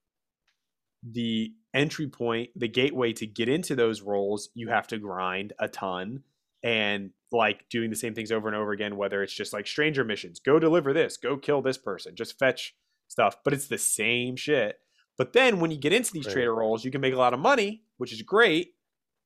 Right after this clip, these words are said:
Speaker 1: but then it's like, trader role. Okay, so you have to hunt animals, turn in skins,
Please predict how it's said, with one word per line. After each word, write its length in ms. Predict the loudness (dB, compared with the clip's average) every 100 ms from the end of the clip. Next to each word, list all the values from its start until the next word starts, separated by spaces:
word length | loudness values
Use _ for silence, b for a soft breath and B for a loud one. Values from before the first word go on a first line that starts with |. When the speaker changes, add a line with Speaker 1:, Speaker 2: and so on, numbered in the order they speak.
| -2
Speaker 1:
but 140 | 0
then 160 | 2 2
it's 180 | 2 2
like, 320 | 4 2 -2 -12
trader 360 | 0 4 4 4
role. 340 | 2 -2 -10 _ _ -6
Okay, 240 | 2 2
so 140 | 2
you 80 | 2
have 100 | 2
to 80 | 0
hunt 280 | 0 -2 0
animals, 540 | -2 0 0 0 -2 _ _ -6
turn 220 | -2 0
in 140 | -2 -4
skins, 640 | -4 -2 0 -2 -6 -12